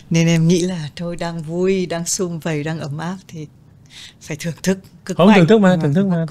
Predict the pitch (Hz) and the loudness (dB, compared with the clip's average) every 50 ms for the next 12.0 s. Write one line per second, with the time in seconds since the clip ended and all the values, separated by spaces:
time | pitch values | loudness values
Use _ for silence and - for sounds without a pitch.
0 | 127 123 120 277 277 226 - - - - 156 - 170 170 151 165 165 151 143 151 | -4 -4 -2 -2 -2 -4 -6 -8 -12 -14 -12 -6 -2 2 4 4 6 6 6 4
1 | 160 160 156 156 156 160 160 160 160 165 170 160 165 160 165 151 139 139 135 110 | 4 2 2 2 2 2 0 -2 -4 -6 -2 2 2 4 4 4 4 2 0 -2
2 | - - 160 151 147 147 135 120 113 147 147 151 139 - - 117 120 131 170 185 | 0 2 4 6 6 6 6 4 4 4 4 4 2 0 -2 -2 -2 0 0 2
3 | 185 190 190 131 120 120 127 180 240 233 233 226 214 196 185 170 160 156 - - | 2 2 0 0 0 0 0 -2 -4 -6 -6 -6 -6 -6 -8 -8 -10 -12 -4 0
4 | 135 139 151 151 156 - - - _ - 196 180 165 156 151 147 147 139 131 - | 2 4 4 4 4 2 0 -4 _ -12 -8 -6 -6 -4 -4 -6 -8 -10 -12 -14
5 | _ _ _ _ _ - 117 98 104 107 - 151 147 143 - 151 139 120 - 127 | _ _ _ _ _ -4 -2 -2 -2 0 0 0 0 0 0 0 0 0 0 0
6 | 143 143 143 147 143 127 131 120 110 104 113 127 117 120 117 127 143 151 147 - | 2 2 2 2 2 2 4 4 4 4 4 4 4 2 2 2 2 0 0 0
7 | 175 165 - 139 117 95 90 95 127 135 131 110 113 117 - 165 175 - - - | -2 -2 0 0 0 0 -2 -4 -4 -2 -2 -2 -2 0 0 -2 -2 -2 -6 -16
8 | - - 220 214 208 202 190 185 175 180 - _ _ _ _ _ _ - - 139 | -12 -10 -8 -6 -6 -6 -6 -8 -8 -12 -14 _ _ _ _ _ _ -4 -2 -2
9 | 139 - 135 127 143 - - - - - - - - 143 139 131 123 110 104 104 | 0 0 0 0 -2 -2 -6 -10 -10 -10 -8 -4 -2 -2 0 0 2 2 2 2
10 | 101 98 101 - - 123 117 113 101 95 107 104 135 131 127 127 117 - - - | 0 0 -2 -2 -2 0 0 2 0 0 -2 -2 -2 -2 -2 -2 -4 -8 -10 -8
11 | - 131 135 139 - - - 131 110 101 123 139 - 120 127 127 127 120 110 98 | -4 -2 0 2 2 2 2 2 0 0 0 -2 -4 -4 -2 0 0 0 0 -2